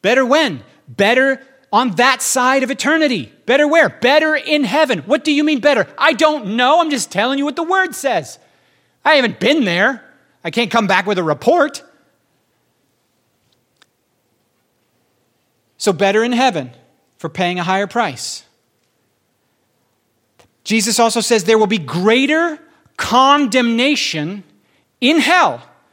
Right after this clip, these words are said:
for those who are more wicked.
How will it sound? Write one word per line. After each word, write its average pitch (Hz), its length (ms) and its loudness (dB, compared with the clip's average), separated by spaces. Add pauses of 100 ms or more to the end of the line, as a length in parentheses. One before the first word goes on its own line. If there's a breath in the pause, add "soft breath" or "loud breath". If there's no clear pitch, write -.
(300)
for 208 420 -2
those 214 480 -2
who 220 440 -6
are 190 480 2 (540)
more 156 640 0
wicked. 139 480 -10